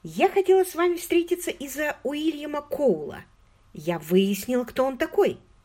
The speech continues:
"И кто же он такой?" "Леонард Моррисон". Чарльз остался невозмутим. "Боюсь, это мне ни о чём не говорит". "Чушь",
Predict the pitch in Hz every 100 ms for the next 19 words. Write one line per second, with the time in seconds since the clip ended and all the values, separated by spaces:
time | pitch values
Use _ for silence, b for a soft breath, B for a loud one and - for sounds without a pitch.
0 | _ _ _ 180 - 185 180 165 185 180
1 | 170 214 - - - b b b b _
2 | 180 190 202 202 208 269 - 247 349 370
3 | - - 156 147 - _ _ _ _ _
4 | - - - 170 208 240 240 - 185 185
5 | 180 190 180 175 180 175 160 147 - b
6 | b b b - 175 202 208 208 208 202
7 | 202 202 190 180 170 160 170 165 156 -
8 | b b b - - - 349 349 349 -